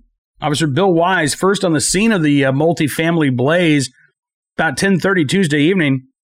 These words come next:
He said, "I got out of my squad car. People were telling me there was a kid trapped in the basement." He said, "I sprinted up to the house. I could hear the kid yelling for help. He knocked on the front door, flames and smoke there." He said, "I could see the kid's hand and arms poking out of the window well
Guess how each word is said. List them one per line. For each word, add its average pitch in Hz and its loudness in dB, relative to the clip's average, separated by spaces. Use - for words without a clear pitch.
He 156 -4
said, 160 0
"I 156 0
got 165 0
out 190 2
of 185 2
my 156 0
squad 165 -2
car. 139 -2
People 160 -2
were 151 0
telling 160 0
me 156 0
there 147 2
was 131 0
a 131 -4
kid 156 -4
trapped 147 -2
in 139 0
the 135 0
basement." 175 -2
He 139 -2
said, 160 0
"I 156 2
sprinted 254 0
up 214 0
to 208 0
the 180 2
house. 151 0
I 160 0
could 151 -4
hear 220 0
the 240 2
kid 180 -2
yelling 165 2
for 143 -2
help. 139 -2
He 139 0
knocked 208 0
on 262 2
the 240 0
front 208 0
door, 156 0
flames 202 0
and 190 0
smoke 165 -2
there." 156 0
He 165 0
said, 165 0
"I 160 0
could 151 -2
see 233 0
the 247 2
kid's 190 -2
hand 196 0
and 170 2
arms 180 0
poking 175 -2
out 156 2
of 147 2
the 131 2
window 170 2
well 101 -2